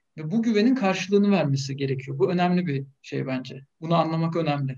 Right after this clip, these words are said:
Yani o takım içinde herkesin, e, sana güvendiğini hissetmek ve bunun, e, için, e,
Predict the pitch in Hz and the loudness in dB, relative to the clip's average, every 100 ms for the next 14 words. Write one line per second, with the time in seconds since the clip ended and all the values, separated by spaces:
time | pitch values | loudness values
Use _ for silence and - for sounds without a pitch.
0 | - 151 160 170 165 185 160 156 151 233 | -6 -4 -2 -2 0 -2 -4 -6 -6 -6
1 | - - _ - 175 165 143 190 202 _ | -8 -20 _ -2 0 0 0 -2 -2 _
2 | _ _ _ - 143 143 139 170 185 175 | _ _ _ -2 0 0 -2 0 0 2
3 | 170 180 175 175 175 196 208 - - - | 4 4 4 2 2 0 -2 -8 -14 -4
4 | 143 - 240 - _ _ _ 170 165 185 | -4 -2 -6 -6 _ _ _ -10 -2 2
5 | 202 202 _ _ _ _ _ 147 143 139 | 2 0 _ _ _ _ _ -6 -2 -2
6 | 143 165 202 226 - _ - | -4 -4 -4 -4 -6 _ -10